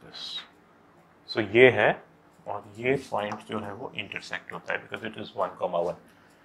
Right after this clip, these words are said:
चलिए, और X जो है वो Y से छोटा होना चाहिए। देखिए, X is less than or equal to Y, ठीक है, that means X minus Y is less than or equal to zero।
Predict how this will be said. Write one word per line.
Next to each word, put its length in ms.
चलिए, 360
और 460
X 240
जो 120
है 100
वो 200
Y 180
से 140
छोटा 300
होना 280
चाहिए। 280
देखिए, 440
X 280
is 220
less 320
than 160
or 80
equal 340
to 160
Y, 100
ठीक 140
है, 180
that 260
means 220
X 260
minus 440
Y 140
is 200
less 280
than 160
or 80
equal 320
to 100
zero। 300